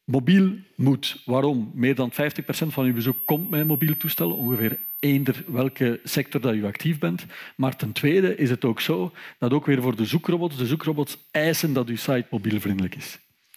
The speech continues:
Nu, in verband met dat responsive, een belangrijke tip, want bijna alle sites zijn tegenwoordig mobielvriendelijk. Maar, ehm, eh, ze kunnen, nu, nu is de, nu is de vraag, hoe maakt je hem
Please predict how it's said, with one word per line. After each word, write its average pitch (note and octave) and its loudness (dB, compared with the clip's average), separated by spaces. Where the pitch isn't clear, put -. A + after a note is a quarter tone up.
Nu, C3+ 4
in D#3 4
verband D#3+ 0
met G3 0
dat D#3+ 0
responsive, D3 -2
een B2 0
belangrijke D3 0
tip, - -2
want - -4
bijna C3 -2
alle D3+ 2
sites - -2
zijn C3+ -4
tegenwoordig B2 0
mobielvriendelijk. G2+ -2
Maar, - -6
ehm, G#2+ 0
eh, B2+ -10
ze C3+ -6
kunnen, B2+ 0
nu, F#3+ 2
nu F#3+ 6
is F3+ 6
de, D#3+ 4
nu G3+ 2
is A3+ 2
de C3 0
vraag, A3+ -2
hoe F3+ 0
maakt E3+ 0
je C#3+ 0
hem B2+ -2